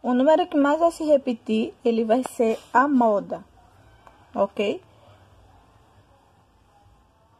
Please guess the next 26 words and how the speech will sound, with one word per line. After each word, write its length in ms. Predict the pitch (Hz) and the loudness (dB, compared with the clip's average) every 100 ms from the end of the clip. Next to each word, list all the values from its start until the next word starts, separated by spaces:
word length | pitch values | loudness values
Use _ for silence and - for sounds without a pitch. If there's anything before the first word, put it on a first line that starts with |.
| _ _ _ - _ _ | _ _ _ -20 _ _
A 140 | 233 240 | 0 2
moda 380 | 254 294 302 349 | 4 2 4 2
representa 580 | 339 330 320 254 240 | 2 -4 -4 -6 -8
o 20 | 240 | 0
valor 280 | 247 214 | 0 0
mais 280 | 226 247 330 | -2 -2 -4
frequente 720 | - 339 330 220 196 - 247 - _ _ _ _ _ _ _ _ - - - _ | 0 0 2 -4 -4 -6 -10 -10 _ _ _ _ _ _ _ _ -20 -20 -20 _
de 140 | 240 254 | -2 0
um 100 | 269 | 0
conjunto 540 | 294 285 247 226 226 | 0 0 -2 -4 -4
de 100 | 226 | -4
dados. 640 | 208 175 175 190 226 - _ _ _ | 0 2 0 -4 -8 -12 _ _ _
Sendo 320 | - 269 262 | -2 0 2
assim, 520 | 311 - 247 220 269 - - _ _ _ - | 0 -2 -2 -2 -4 -10 -20 _ _ _ 0
para 180 | 226 254 | 4 4
defini-la, 600 | 302 330 311 262 247 247 | 2 2 0 2 4 4
basta 480 | 220 240 - 277 - _ _ _ | 2 -2 0 -2 -2 _ _ _
observar 760 | 277 339 381 - 349 294 233 233 | 2 4 2 2 2 4 2 0
a 20 | |
frequência 880 | - 262 269 - 226 214 - 240 294 _ - - - | -2 -4 -4 -4 -2 -4 -4 -6 -6 _ -20 -20 -2
com 180 | 240 262 | 0 2
que 120 | 254 | 2
os 100 | 254 | 2
valores 480 | 269 269 220 220 262 | 2 2 0 -2 -6
se 200 | - 277 | -2 -2
apresentam. 880 | 277 294 311 294 233 196 185 - | 0 0 0 0 -2 -4 -10 -16